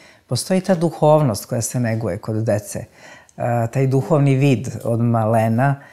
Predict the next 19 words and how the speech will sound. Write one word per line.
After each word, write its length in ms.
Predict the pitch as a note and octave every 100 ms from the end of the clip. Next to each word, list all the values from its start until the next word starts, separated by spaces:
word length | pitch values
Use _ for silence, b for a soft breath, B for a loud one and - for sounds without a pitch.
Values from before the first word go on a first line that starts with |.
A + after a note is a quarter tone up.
| B B B
e, 360 | C#3 C3 B2 A#2+
kod 240 | - C3
one 160 | B2+ C#3+
dece 280 | C#3 C3 B2+
kod 160 | A#2+
koje 260 | - B2+ A#2+
je 140 | A2+
taj 180 | - B2
vid 260 | A#2 A#2+ A#2
razvijen, 720 | A2 A2 A2+ A#2+ A#2 G#2+ G#2+ -
teško 380 | A#2 A2+ -
da 80 | G#2
mogu 320 | G#2 G2 F2+
baš 480 | C#2+ D#2 - - - b b b b b _ _
takve, 400 | C3+ A#2+ - B2+
e, 440 | G#2+ - B2+ A#2 A2
stvari 480 | - C3 A#2 G#2+
da 120 | G#2+ G2+
se 360 | - A2 E2